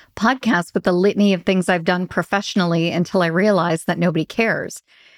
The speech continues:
So I like to tell people that I volunteer and I foster puppies and kittens, and I try to get out in my community. And I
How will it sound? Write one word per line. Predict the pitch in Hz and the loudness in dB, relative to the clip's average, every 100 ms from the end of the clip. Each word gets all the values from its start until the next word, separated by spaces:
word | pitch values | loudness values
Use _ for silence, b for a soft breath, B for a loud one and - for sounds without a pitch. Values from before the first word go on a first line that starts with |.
| b | b
So | - 233 202 | -2 2 4
I | 196 190 | 4 2
like | 196 190 | 0 -2
to | 196 | -2
tell | 196 190 | -2 0
people | 185 175 | 0 0
that | 185 175 175 170 | 0 0 0 0
I | 175 170 175 | -2 0 0
volunteer | 175 165 175 202 - 302 285 220 | 0 0 0 -2 -2 2 4 4
and | 170 160 | 2 2
I | 160 156 156 | 0 0 -2
foster | 165 170 165 - 180 175 - | -2 -2 -4 -2 -2 -2 -2
puppies | 240 247 202 165 151 | -4 0 2 2 0
and | 160 160 | -2 -4
kittens, | - - 180 165 170 160 | -2 0 2 2 2 0
and | 160 170 190 190 | -4 -4 -4 -4
I | 180 | -6
try | - 165 | -4 -4
to | 165 | -2
get | 170 | 0
out | 175 170 | -2 0
in | |
my | 175 | -2
community. | 170 - 226 220 175 165 170 b b b b _ | 0 2 4 4 4 2 0 b b b b _
And | 208 190 185 | 2 2 2
I | - 180 | 2 -2